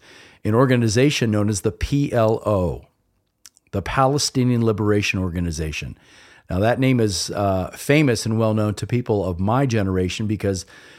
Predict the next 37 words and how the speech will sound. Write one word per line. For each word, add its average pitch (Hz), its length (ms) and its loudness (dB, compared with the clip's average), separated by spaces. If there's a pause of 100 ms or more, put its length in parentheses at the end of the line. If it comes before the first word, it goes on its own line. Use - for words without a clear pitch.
the 107 100 -6
P 147 140 2
L 156 120 6
O 123 120 6
was 110 180 0
in 110 80 2
the 101 80 2
news 98 300 0
constantly. 113 680 -2
It 85 80 -4
was 101 140 -2
led 131 240 2
by 151 180 4
a 147 60 2
man 110 260 2
named 107 220 0
Yasser 117 580 0
Arafat, 101 720 -2 (540)
and 110 240 0
Arafat 175 420 2
was 135 160 2
a 127 60 4
man 120 200 4
that 120 140 0
Israel 113 560 2
had 110 160 -4
hoped - 460 -2
that 127 140 0
they 113 120 2
could 117 140 0
work 160 340 0
with. - 420 -4 (760)
Israel 170 360 6
hoped 151 280 4
that 123 220 2
Arafat 120 640 2
could 113 420 2